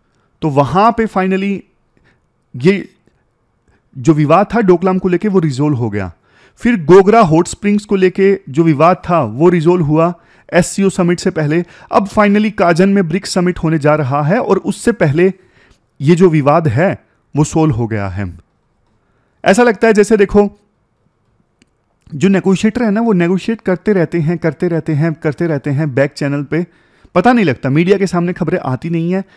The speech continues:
लेकिन जैसे ही finally कोई समिट वगैरह आता है तो वह अनाउंस कर देते हैं कि देखो हमने सहमति बना ली है, अब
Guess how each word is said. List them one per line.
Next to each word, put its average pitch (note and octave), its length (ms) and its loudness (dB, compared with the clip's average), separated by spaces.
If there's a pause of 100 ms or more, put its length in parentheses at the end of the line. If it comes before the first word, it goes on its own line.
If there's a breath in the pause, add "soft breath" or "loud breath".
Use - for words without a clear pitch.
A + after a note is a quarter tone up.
(340 soft breath)
लेकिन G#3 320 2
जैसे F#3 280 2
ही A#3+ 60 -2
finally F3 400 0
कोई F#3+ 140 0
समिट F3 320 -2
वगैरह D#3+ 240 0
आता C#3 340 -2
है F3+ 140 -2
तो A3 120 -2
वह G3+ 180 0
अनाउंस D#3+ 320 0
कर D#3+ 160 -2
देते C#3+ 240 -4
हैं E3+ 200 -2
कि F3+ 120 -8
देखो D#3+ 400 -6 (300 soft breath)
हमने C#3+ 480 -2 (220)
सहमति D3 400 0
बना C3+ 280 -2
ली C3+ 200 -4
है, F3 280 -4 (340 soft breath)
अब C#3 280 -6